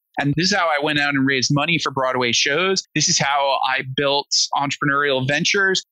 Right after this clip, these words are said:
This is how I reached out to people who I, you know, thought would never respond to me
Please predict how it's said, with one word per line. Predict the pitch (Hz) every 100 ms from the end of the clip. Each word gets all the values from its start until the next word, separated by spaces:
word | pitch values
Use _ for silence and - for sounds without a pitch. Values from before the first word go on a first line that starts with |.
| _
This | 143 156 190
is | 226
how | - 165 156 151 135 139 135
I | 131
reached | 139 - 135
out | 147
to | -
people | 170 160 170
who | 147 135
I, | 123 120 _
you | -
know, | 127 113 - -
thought | 151 151
would | 147
never | 139 139 151 170
respond | 151 - - 139 156
to | 196
me | 220 226